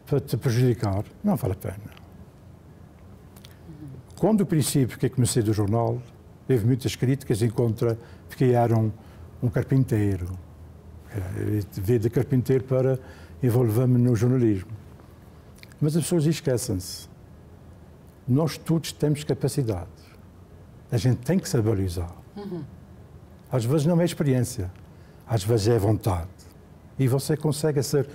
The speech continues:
Speaker 1: tudo aquilo que você quer. E isso, em quarenta e cinco anos que, que estou no Canadá, eh,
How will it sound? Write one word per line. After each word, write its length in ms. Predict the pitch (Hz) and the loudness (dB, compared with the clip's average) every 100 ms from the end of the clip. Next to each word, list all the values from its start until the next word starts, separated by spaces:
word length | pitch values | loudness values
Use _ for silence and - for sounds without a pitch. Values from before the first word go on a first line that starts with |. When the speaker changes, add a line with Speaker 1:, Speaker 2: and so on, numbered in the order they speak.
| - - - | -14 -20 -6
Speaker 1:
tudo 220 | - 175 | 0 2
aquilo 220 | 160 170 - | 2 -2 -2
que 80 | |
você 240 | 135 - 120 | -2 -2 -4
quer. 200 | 104 87 - - - - - - - - | -4 -10 -14 -20 -20 -20 -20 -20 -20 0
E 180 | 143 185 | 4 4
isso, 320 | 202 - - - - - | 4 0 -8 -14 -8 -4
em 80 | |
quarenta 540 | 120 139 165 170 - 151 | 0 2 2 2 0 0
e 80 | 147 | 0
cinco 340 | - 160 139 131 | 0 0 2 2
anos 160 | 123 | 0
que, 420 | - 117 113 - - - | 2 2 2 -2 -8 -4
que 80 | 127 | -2
estou 240 | - 131 | 0 2
no 140 | 120 107 | 2 2
Canadá, 460 | 117 101 90 101 127 - - - - - - - - - - | 0 0 -2 -6 -8 -16 -20 -20 -20 -20 -20 -20 -20 -16 -6
eh, 240 | 113 104 | -4 -4